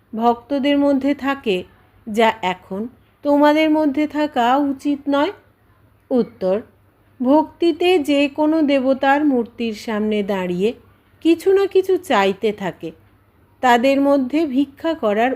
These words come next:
অভ্যেসই হয়ে যায়। লক্ষ্মীর সামনে দাঁড়িয়ে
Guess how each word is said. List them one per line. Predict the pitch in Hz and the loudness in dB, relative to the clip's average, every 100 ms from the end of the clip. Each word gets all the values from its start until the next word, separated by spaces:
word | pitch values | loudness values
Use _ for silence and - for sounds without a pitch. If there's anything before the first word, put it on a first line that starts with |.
| - | -2
অভ্যেসই | 220 190 233 240 196 190 | -2 -2 -4 -4 -6 -4
হয়ে | 185 175 | -2 0
যায়। | 170 170 - _ _ _ _ _ | 0 -2 -4 _ _ _ _ _
লক্ষ্মীর | 269 277 277 311 294 | 2 2 2 -4 -4
সামনে | 269 294 285 285 269 | -2 0 2 2 2
দাঁড়িয়ে | 277 277 285 349 | 2 2 2 0